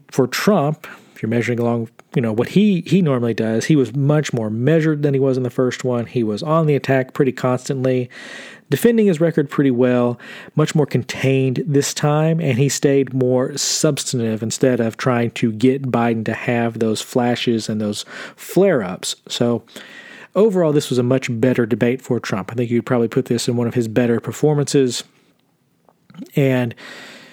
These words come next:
the, the issues with the first one where he didn't allow Biden to answer and sort of to show his cards, that was more pronounced this time, because when Trump did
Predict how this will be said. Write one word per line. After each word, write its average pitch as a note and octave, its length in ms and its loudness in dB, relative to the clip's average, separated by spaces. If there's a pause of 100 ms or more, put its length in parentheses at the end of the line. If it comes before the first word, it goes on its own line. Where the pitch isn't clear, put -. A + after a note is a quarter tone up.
(220)
the, B2 600 2
the B2+ 680 0
issues E3+ 540 4
with C3+ 100 2
the C3+ 60 -2
first C#3 340 0
one A#2+ 240 0
where A#2 200 2
he C3 120 0
didn't D3 220 2
allow B2+ 260 2
Biden B2 540 0
to B2 260 0
answer D3 340 0
and A#2 140 -2
sort A#2+ 140 0
of A2 60 -2
to A2 100 -6
show C#3 400 2
his A2+ 160 -4
cards, A2+ 680 0 (460)
that C3+ 300 2
was C3+ 180 2
more B2 280 2
pronounced A#2+ 640 -4 (120)
this C#3 440 0
time, C3+ 600 0
because C3 360 0
when A#2+ 220 0
Trump B2+ 320 -2
did A3+ 260 2